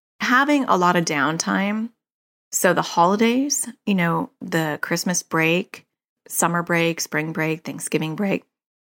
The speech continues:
it can create more intrusive thoughts, more anxious thoughts, depending on your child. So some people say that those breaks actually help. You know, their child doesn't have as many expectations,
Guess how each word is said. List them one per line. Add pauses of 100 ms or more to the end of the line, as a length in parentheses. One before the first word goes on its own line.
(240)
it
can
create (320)
more
intrusive
thoughts,
more
anxious
thoughts, (220)
depending
on
your
child. (760)
So
some
people
say (380)
that
those
breaks
actually
help. (440)
You
know,
their
child
doesn't
have
as
many
expectations,